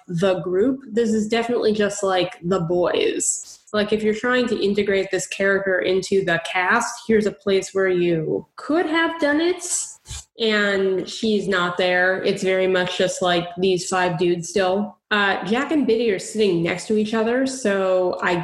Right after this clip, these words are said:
guess they're friends now. Their last interaction was this tension resulting from Biddy being put on Jack's line.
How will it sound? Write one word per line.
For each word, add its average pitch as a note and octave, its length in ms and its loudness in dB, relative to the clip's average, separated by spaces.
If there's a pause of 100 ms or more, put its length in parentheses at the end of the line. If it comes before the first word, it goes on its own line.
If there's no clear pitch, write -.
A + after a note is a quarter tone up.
guess F3+ 260 0
they're F#3 140 4
friends F#3+ 400 0
now. C#4 420 0 (480)
Their G#3+ 240 0
last A#3+ 380 0
interaction F#3 720 2
was F3 380 0
this - 280 -2
tension A3+ 460 0
resulting F3+ 560 2
from E3+ 280 0
Biddy G3 260 0
being F3+ 340 0
put G#3+ 240 0
on F3+ 240 2
Jack's F3 420 0
line. F#3 600 0